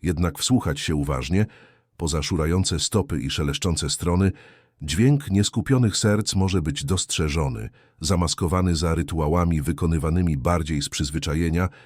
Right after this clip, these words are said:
niż ze świętej świadomości. W tych momentach, gdy nowoczesne udogodnienia kulturowe przenikają do ponadczasowego doświadczenia mszy świętego, pojawia się pewien rozdźwięk pomiędzy niegdyś uroczystą tajemnicą,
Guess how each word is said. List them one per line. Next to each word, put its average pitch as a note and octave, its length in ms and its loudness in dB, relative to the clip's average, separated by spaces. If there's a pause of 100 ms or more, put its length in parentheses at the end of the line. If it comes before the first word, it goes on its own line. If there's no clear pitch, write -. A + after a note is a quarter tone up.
(120)
niż D#2 320 0
ze D#2 140 -2
świętej D2 440 -2
świadomości. C2+ 800 -6 (560)
W - 100 -20
tych D#3 180 2
momentach, A2+ 600 2
gdy D#2+ 260 0
nowoczesne D#2+ 600 0
udogodnienia D2 680 0
kulturowe D#2+ 600 0 (400)
przenikają E2 720 0
do C#2 180 -2
ponadczasowego D#2 840 -2
doświadczenia D2 720 -2
mszy D2 240 0
świętego, E2+ 600 0 (520)
pojawia C#3+ 360 2
się C#3 160 0
pewien B2 340 2
rozdźwięk D2+ 760 0
pomiędzy D#2+ 480 0
niegdyś F#2+ 400 0
uroczystą F2+ 580 0
tajemnicą, D#2 680 0